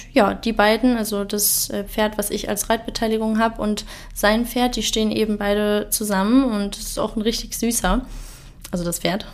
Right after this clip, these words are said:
<laughs> Und, ähm, ja, finde ich total schön. Und jetzt reiten die gemeinsam und die haben übrigens auch, äh, zwei Ridgebacks, also die sind auch im Hundesport aktiv und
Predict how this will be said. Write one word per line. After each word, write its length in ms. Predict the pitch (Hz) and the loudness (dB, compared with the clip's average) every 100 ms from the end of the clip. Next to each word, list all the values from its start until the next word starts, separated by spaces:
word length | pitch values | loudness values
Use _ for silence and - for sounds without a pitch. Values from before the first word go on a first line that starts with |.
| - | -2
<laughs> 880 | 294 - - - - - - 349 - | 0 0 -4 -12 -12 -8 -4 -4 0
Und, 500 | 220 226 220 220 220 | 4 4 4 2 -2
ähm, 380 | 220 214 220 262 | -2 -2 0 4
ja, 160 | 330 247 | 6 6
finde 220 | 226 208 | 2 0
ich 100 | - | 0
total 360 | 233 - 226 | -2 2 2
schön. 260 | 220 302 202 | 2 2 2
Und 80 | 185 | 2
jetzt 240 | 190 - | -2 0
reiten 200 | 240 220 | 2 2
die 120 | 208 | -2
gemeinsam 1000 | 202 202 254 285 269 262 240 240 240 240 | -2 2 6 8 6 6 6 6 6 4
und 300 | 220 202 202 - - - - | 2 -2 -2 -8 -12 -6 -2
die 80 | |
haben 80 | 226 | 0
übrigens 420 | 226 220 196 196 | 0 0 -2 2
auch, 240 | - 220 - | 4 4 2
äh, 200 | 208 202 | -2 0
zwei 280 | - 196 196 | 2 4 4
Ridgebacks, 540 | 262 269 - 214 214 | 2 2 2 2 2
also 180 | 196 196 | -2 -2
die 80 | 196 | 0
sind 200 | 220 196 | 0 -2
auch 160 | 190 | -2
im 200 | 190 180 | -2 4
Hundesport 520 | 262 277 - - 214 | 6 6 4 4 2
aktiv 500 | - 214 - 226 214 | 2 -2 0 0 0
und 180 | 196 196 | 0 -2